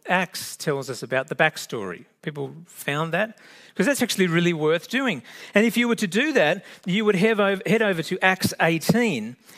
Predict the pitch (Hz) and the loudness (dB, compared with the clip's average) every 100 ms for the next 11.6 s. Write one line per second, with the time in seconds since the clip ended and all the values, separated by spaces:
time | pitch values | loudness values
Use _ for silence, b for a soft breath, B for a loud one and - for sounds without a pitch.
0 | B - 160 160 151 156 151 156 196 - | B -2 0 0 2 4 4 4 2 2
1 | 185 170 151 131 - 147 165 165 147 156 | -2 0 -2 -4 -4 -4 -2 0 -2 -2
2 | 147 147 139 139 - b b - 220 226 | -2 2 0 0 -12 b b 0 2 4
3 | 196 170 208 - - 175 - 233 233 135 | 2 2 -2 -2 -6 -6 -2 0 0 -2
4 | 165 - b b b - - 196 190 175 | -6 -12 b b b -12 -2 0 0 0
5 | 175 - - 156 151 - - 147 139 - | -4 -4 0 0 0 -6 -6 -6 -6 0
6 | 254 190 123 - B B 220 294 349 330 | 2 2 -2 -14 B B 2 4 2 0
7 | 269 214 208 170 185 185 208 - 175 160 | 0 2 2 0 0 0 0 -2 -4 -4
8 | 156 139 190 - 175 151 - 147 - 208 | -4 -4 -6 -6 -8 -8 -8 -8 -6 -6
9 | 180 - 151 135 123 160 220 - 175 139 | -6 -6 -4 -4 0 0 0 -4 -4 -6
10 | 123 160 175 151 131 - 131 - 123 120 | -6 -4 -2 0 -2 -4 -6 -2 -2 -2
11 | - 131 120 117 139 | -4 -6 -6 -2 -2